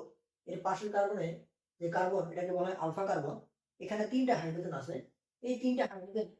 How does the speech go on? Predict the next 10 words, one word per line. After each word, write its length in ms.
এক 140
এক 140
করে 140
প্রতিস্থাপিত 560
হবে। 160
কতক্ষণ 340
চলবে? 220
যতক্ষণ 440
না 80
আমার 140